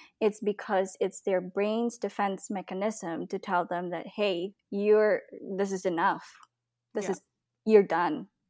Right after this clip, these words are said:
Speaker 1: Like, you can't go any further because you're burning a lot of energy." And that's when they fall asleep.
Speaker 2: Yeah. And I will say there's really, like, because obviously people debate this all the time and people build their whole careers on sleep training. And,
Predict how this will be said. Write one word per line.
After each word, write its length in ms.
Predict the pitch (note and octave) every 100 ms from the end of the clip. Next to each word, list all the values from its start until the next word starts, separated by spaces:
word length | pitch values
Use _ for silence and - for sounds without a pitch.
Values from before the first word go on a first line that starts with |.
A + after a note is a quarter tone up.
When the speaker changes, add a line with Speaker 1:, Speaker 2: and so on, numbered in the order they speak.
| -
Speaker 1:
Like, 180 | F3 -
you 100 | F#3+
can't 320 | - G#3+ G3+ _
go 160 | - F#3
any 160 | F3+ F3
further 420 | - G3 F3 E3+
because 300 | F3+ - F#3
you're 100 | F3+
burning 300 | F#3+ F3 E3+
a 80 | E3+
lot 160 | E3+
of 100 | E3+
energy." 540 | - F#3 F3+ - - - - - _ -
And 80 | F#3
that's 160 | -
when 140 | F3+ E3+
they 100 | F#3
fall 240 | - -
asleep. 320 | - - - _ _ _ _ - - _
Speaker 2:
Yeah. 140 | A3 G3
And 160 | G3+
I 80 | G#3+
will 240 | A3+ D#4 G#4
say 280 | A#3 A3
there's 440 | G#3+ G#3 G#3 G3 - _ _ -
really, 800 | F#3+ G3 A3+ B3+ C#4+ D#4 D#4+ D#4+
like, 240 | G3 G#3+ -
because 380 | A3 B3+ G#3+ G3 -
obviously 500 | G#3 A3 A3 G#3+ G#3
people 320 | - A3+ A#3
debate 340 | G3+ F3 F3+
this 180 | - F3+
all 120 | D3+
the 80 | F3
time 400 | - - C4+ C4+
and 120 | G#3
people 320 | G3+ A3+ A3+ G3+
build 320 | F3+ F#3 F3+
their 140 | F3
whole 220 | E3+ F3+
careers 500 | F3 F#3 F3+ A3+ A#3
on 140 | A3+ G#3+
sleep 300 | - G#3+ G3+
training. 460 | G#3+ G3+ G3+ G3
And, 200 | F#3 F3+